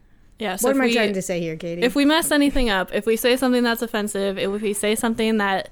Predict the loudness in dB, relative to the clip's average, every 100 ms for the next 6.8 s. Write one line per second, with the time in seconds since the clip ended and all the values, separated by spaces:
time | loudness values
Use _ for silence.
0 | -16 -20 -20 -20 -20 -2 0 2 0 0
1 | 0 0 0 -4 -4 -2 -2 -2 -2 0
2 | 0 0 -2 -2 -4 -2 0 0 -2 -2
3 | -4 -4 -4 -4 -4 -4 -2 -2 -2 0
4 | -2 -2 -2 -2 -2 -2 -4 -4 -4 -2
5 | 0 -2 -4 -4 -4 -4 -4 -6 -4 -2
6 | 0 0 0 -2 -2 -4 -4 -6